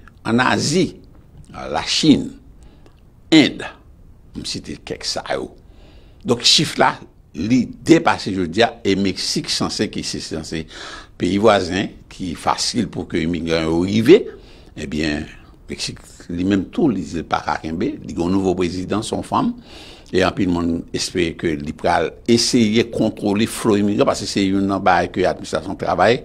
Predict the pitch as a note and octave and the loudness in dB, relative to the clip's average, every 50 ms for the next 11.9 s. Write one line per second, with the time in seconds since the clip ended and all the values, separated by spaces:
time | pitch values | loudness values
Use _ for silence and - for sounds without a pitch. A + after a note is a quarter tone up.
0 | - - - - - - - - - G#2 G2 F2+ - - F2+ - - - - F2+ | -10 -14 -12 -12 -12 -12 -6 2 6 6 6 6 4 -2 -4 -4 -4 -4 -4 -6
1 | - - - - - A#2 - - D3+ C#3 - - G2 G2+ G2 - - - - - | -8 -10 -18 -14 -14 -10 -4 -2 -2 -2 0 0 0 0 0 -4 -6 -8 -8 0
2 | - C#3 D3 C#3+ C#3+ - A#2+ G2+ F#2+ F2+ F2 G2+ G2+ - - - - D#2+ C#2 C#2+ | 4 6 6 6 6 4 2 2 2 2 0 -2 -2 -2 -4 -6 -6 -6 -8 -6
3 | - - - - - C#2+ - D2+ - - - - - - - - - - - - | -8 -8 -10 -10 -12 -12 -8 -8 -8 -10 -10 -14 -20 -20 -20 -10 -8 -6 -4 -2
4 | - - C#3 C#3 C3 A#2+ - - B2+ G2 - - - - G2 - - - - - | 2 4 6 8 8 6 4 0 -4 -2 0 0 2 2 2 2 0 -6 -6 -6
5 | F#2+ - - - G2 G2 G#2+ B2 C3 C3 - - - - - - - - - F2 | -6 -4 0 0 2 4 6 6 4 4 0 -4 -10 -18 -20 -20 -18 -12 -10 -6
6 | F#2 - - - G2+ F2+ G#2 F2 F2 D2+ D2 D2+ E2 D#2+ D#2 E2+ G2+ F#2+ - - | -4 -4 0 0 2 2 4 2 2 2 0 -2 -2 0 2 2 2 2 0 -2
7 | - F#2+ C#2+ - C#2+ - - C2+ - - - - - - - - - - - - | -4 -4 -2 -2 -4 -4 -6 -10 -10 -12 -12 -14 -16 -16 -14 -12 -14 -14 -14 -16
8 | - - - - - - - - D#2+ D#2+ D#2+ C#2 C#2+ - - - - - - - | -20 -20 -20 -20 -20 -18 -12 -10 -6 -4 -4 -4 -4 -6 -8 -8 -10 -18 -20 -20
9 | - - - - - - - - - - - - - - - - - - - - | -20 -20 -20 -20 -20 -20 -20 -20 -20 -20 -20 -20 -20 -20 -20 -20 -20 -20 -20 -20
10 | - - - - - - - - - - - - F2 G2 - - G#2 F#2 - - | -20 -18 -18 -20 -20 -20 -20 -20 -20 -16 -6 -2 -2 -2 0 0 -4 -4 -2 2
11 | B2 A#2 A2 A2+ A2 G2 F#2+ G2 F#2+ - - E2+ F2 F2+ A2 - - - | 4 6 6 6 6 4 2 0 0 0 0 2 4 4 2 2 0 -6